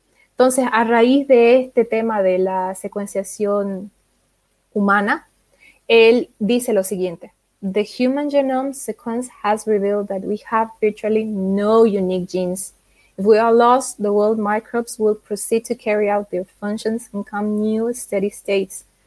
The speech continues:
whereby the ensemble of their metabolism maintains an habitable planet. Y esto hace referencia a que la, los resultados de la secuenciación humana nos ha revelado que No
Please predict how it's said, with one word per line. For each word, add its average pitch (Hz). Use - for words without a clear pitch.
whereby 196
the 196
ensemble 214
of 196
their 196
metabolism 226
maintains 202
an 190
habitable 196
planet. 165
Y 233
esto 240
hace 226
referencia 220
a 208
que 190
la, 226
los 240
resultados 269
de 226
la 214
secuenciación 214
humana 220
nos 214
ha 220
revelado 202
que 190
No 254